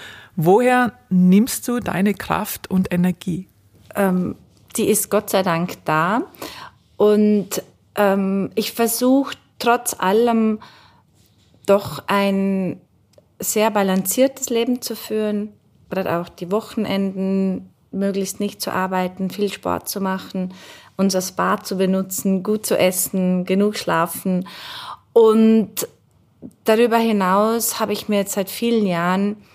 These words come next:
Speaker 2: also nicht nur familiär, äh, gibt es da ein tolles Netzwerk, sondern auch an anderen Menschen, die sich um viele Dinge kümmern. Und das funktioniert eigentlich sehr gut,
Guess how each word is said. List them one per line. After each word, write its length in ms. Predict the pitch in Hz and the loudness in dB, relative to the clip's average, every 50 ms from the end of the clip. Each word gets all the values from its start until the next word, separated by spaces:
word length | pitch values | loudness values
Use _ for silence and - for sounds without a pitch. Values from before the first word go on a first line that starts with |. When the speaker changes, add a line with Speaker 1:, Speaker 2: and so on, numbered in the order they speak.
| - - - - | -20 -16 -6 -2
Speaker 2:
also 200 | 185 190 190 202 | -2 2 4 4
nicht 280 | 208 208 208 - - | 4 4 2 0 0
nur 100 | 208 196 | 0 0
familiär, 960 | 185 - - 185 185 180 165 165 160 151 156 165 165 170 180 196 208 220 240 254 - - - - - - - - - _ _ - | 0 0 0 2 2 2 0 0 -2 -2 0 2 2 4 4 4 2 0 -2 -4 -10 -20 -20 -20 -20 -20 -20 -20 -20 _ _ -2
äh, 340 | 180 185 185 180 180 175 | 0 2 4 4 2 2
gibt 260 | 175 180 208 - - 202 | 0 -2 -6 -6 -4 -4
es 120 | 196 - | -4 -2
da 160 | 190 185 185 | -2 -2 -2
ein 140 | 185 185 180 | -2 -2 0
tolles 340 | 208 208 202 208 202 190 - | 0 0 2 2 0 -2 -2
Netzwerk, 720 | 180 180 202 196 - - - 190 190 185 185 190 185 185 - | -4 -4 -4 -4 -6 -6 -2 0 0 0 0 0 -2 -6 -8
sondern 400 | - - - 196 185 185 185 180 | -6 -4 -2 -2 -2 0 0 0
auch 200 | 170 170 175 170 | -2 -2 -4 -4
an 140 | 185 175 - | -4 -6 -4
anderen 360 | - 160 170 185 190 185 180 | -4 -4 -2 -2 -2 -2 -2
Menschen, 720 | 180 170 170 180 190 - - - - 190 180 185 185 185 - - - - - _ - | -2 -2 -2 -4 -4 -4 -6 -6 -4 -2 -2 -2 -2 -4 -8 -18 -20 -20 -20 _ -8
die 60 | - | -6
sich 200 | 175 180 175 - 185 | -4 -4 -4 -2 -2
um 100 | 185 175 | -2 -2
viele 260 | 185 196 185 185 180 | -2 -2 -2 -2 -2
Dinge 260 | 170 170 170 170 165 | -2 -2 -4 -4 -6
kümmern. 640 | 165 - - 180 190 208 208 208 208 208 208 214 208 - - - - - - _ _ _ _ | -8 -6 -4 -2 -2 -2 -2 -2 -2 -2 -4 -4 -8 -14 -20 -20 -20 -20 -20 _ _ _ _
Und 800 | - 190 190 190 190 190 190 190 185 185 185 180 185 - - - _ _ _ _ _ _ _ _ _ _ _ _ _ _ _ - | -2 0 2 2 2 2 2 2 2 0 0 -2 -2 -6 -12 -12 _ _ _ _ _ _ _ _ _ _ _ _ _ _ _ -6
das 180 | - 196 190 - | -4 -4 -2 -2
funktioniert 500 | - 220 208 196 - - 208 208 208 196 | 0 0 0 0 0 -2 0 0 0 0
eigentlich 260 | 190 185 180 180 - | -2 -2 -2 -2 -2
sehr 200 | - 202 196 190 | -2 -2 -2 -2
gut, 440 | 185 196 202 208 214 208 208 - | -2 0 0 0 0 -2 -4 -14